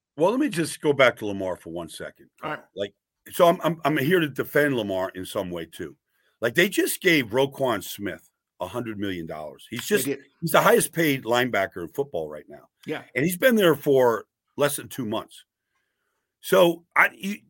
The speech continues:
Speaker 1: there's a part of Lamar that's saying, "Wait a second, <laughs> hold on."
Speaker 2: He's
Speaker 1: Like,
Speaker 2: right.
Speaker 1: I love Ro-, Roquan. He's made our defense better. He's a great player. He's been here for two months. I've been here for five years.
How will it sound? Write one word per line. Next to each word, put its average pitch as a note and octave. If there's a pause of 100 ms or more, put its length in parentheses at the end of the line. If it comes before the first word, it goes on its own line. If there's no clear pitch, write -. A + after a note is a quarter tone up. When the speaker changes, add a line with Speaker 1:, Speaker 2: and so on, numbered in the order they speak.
(100)
Speaker 1:
there's F#3+
a A#3
part A3+
of G3+
Lamar E3
that's C3
saying, C#3
"Wait A3
a A2
second, -
<laughs> -
hold G3+
on." - (260)
Speaker 2:
He's G3+
Speaker 1:
Like, D#3+
Speaker 2:
right. - (280)
Speaker 1:
I D#3+
love G#3
Ro-, G3
Roquan. F3+
He's D3+
made E3+
our E3
defense D#3+
better. D3+
He's C#3
a C3
great C3+
player. G#2 (460)
He's F3+
been A#3
here G3+
for A#2+
two F#3+
months. C#3
I've C3+
been F3+
here C#3+
for G#2+
five A#2+
years. C3